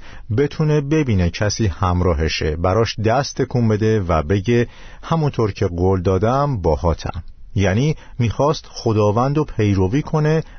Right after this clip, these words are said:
اما نه از صمیم قلبش. و آخر رفت داخل و کنار نوکران ایستاد، با اینکه اصلاً نباید پهلوی اونا می‌ایستاد، چون انگار یکی از اونا بود. کتاب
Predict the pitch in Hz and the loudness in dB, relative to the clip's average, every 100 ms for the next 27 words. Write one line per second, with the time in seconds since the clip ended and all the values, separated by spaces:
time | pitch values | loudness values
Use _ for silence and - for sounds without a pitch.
0 | - 117 135 143 147 147 147 120 90 - | -6 -4 -2 2 2 2 2 2 2 0
1 | - 85 85 80 82 82 71 71 71 71 | 0 2 2 2 0 0 0 -2 -4 -6
2 | - - - - 90 85 - 98 87 101 | -10 -12 -10 -2 2 0 0 0 2 2
3 | 117 120 - 98 87 - 117 139 151 - | 0 -2 -2 0 0 0 0 2 0 -8
4 | - 98 92 - 98 101 127 127 92 - | -10 -2 -2 0 0 2 2 2 2 0
5 | 92 110 87 71 - - - - - 92 | 0 0 0 -4 -8 -10 -10 -16 -4 0
6 | 90 98 123 120 - - - 95 - 117 | 0 2 2 0 -4 -14 -4 -4 -2 0
7 | 135 143 151 127 95 - 98 80 107 120 | 0 0 2 2 2 0 -4 -4 -2 0
8 | 104 87 82 76 - - 76 73 - - | 2 2 0 -2 -4 -2 -2 -2 -10 -18
9 | - - 110 120 - - - 95 90 101 | -12 -2 0 0 -6 -6 0 2 2 2
10 | 107 104 104 - 104 95 82 76 87 104 | 2 0 -2 0 2 2 2 0 0 0
11 | - - - - - - - - - - | -4 -14 -18 -18 -20 -16 -16 -16 -16 -14
12 | - 143 - 151 | -6 -6 0 0